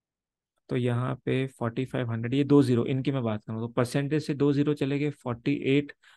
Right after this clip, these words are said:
अ, फ़ोर्टी फ़ाइव और थर्टी एट को मल्टीप्लाई करना है और साथ में माइनस करना है वन सिक्स फ़ोर ज़ीरो को, और ये बन जाएगा आपका पच्चीस परसेंट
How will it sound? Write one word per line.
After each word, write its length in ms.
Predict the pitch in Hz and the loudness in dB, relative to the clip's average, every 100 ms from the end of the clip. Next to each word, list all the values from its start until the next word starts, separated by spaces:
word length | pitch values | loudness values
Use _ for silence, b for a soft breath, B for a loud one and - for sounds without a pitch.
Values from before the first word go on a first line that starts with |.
| _ | _
अ, 120 | 139 127 | -2 0
फ़ोर्टी 340 | 135 123 147 | 0 0 0
फ़ाइव 340 | 143 139 156 - | -2 -2 -2 0
और 360 | 131 143 170 - _ _ _ - | 2 2 2 -6 _ _ _ -4
थर्टी 240 | 135 147 | 0 2
एट 80 | 147 | 0
को 120 | 147 | -2
मल्टीप्लाई 380 | 131 120 120 127 | -6 -4 -4 -4
करना 300 | 127 117 107 | -4 -6 -6
है 100 | 98 B B B _ | -8 B B B _
और 200 | - 139 | 2 2
साथ 260 | 135 135 123 - | 2 0 -2 -2
में 80 | 131 | -6
माइनस 380 | 120 117 123 120 | -2 -2 -4 -6
करना 260 | 123 120 | -6 -4
है 120 | 117 123 | -2 -2
वन 220 | 117 117 | -4 -4
सिक्स 280 | 113 - - | -6 -10 -10
फ़ोर 180 | - 131 | -4 -4
ज़ीरो 240 | 123 143 156 | 2 4 4
को, 140 | 165 | 2
और 240 | 160 123 123 | 0 0 0
ये 200 | 117 139 | 0 -2
बन 180 | 123 117 | -2 -2
जाएगा 340 | 113 113 117 | -2 -2 -2
आपका 260 | 117 117 139 | -2 -4 -8
पच्चीस 560 | - 120 - 147 156 - - _ _ _ _ _ - | -6 -8 -4 -4 -4 -6 -18 _ _ _ _ _ -4
परसेंट 480 | 123 117 135 127 | -2 -2 -6 -6